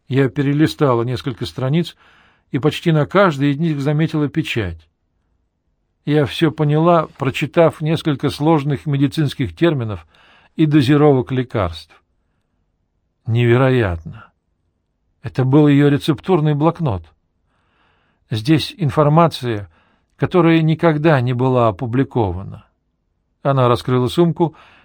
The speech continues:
и извлекла оттуда ещё два одинаковых коричневых конверта. Это тоже из времён концлагеря. А этот дневник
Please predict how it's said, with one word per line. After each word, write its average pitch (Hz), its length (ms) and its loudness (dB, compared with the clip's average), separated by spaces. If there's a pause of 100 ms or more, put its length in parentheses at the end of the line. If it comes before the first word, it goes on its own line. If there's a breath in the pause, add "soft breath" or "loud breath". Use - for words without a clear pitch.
(140 soft breath)
и 185 180 -2
извлекла 165 460 4
оттуда 160 340 2
ещё 151 440 2
два 143 320 2
одинаковых 143 640 0
коричневых 135 600 -4
конверта. 113 680 -4 (1120)
Это 170 300 0
тоже 123 520 2
из 117 200 -4
времён 139 360 2
концлагеря. 120 840 -4 (1000 soft breath)
А 165 200 4
этот 175 400 0
дневник 123 480 -2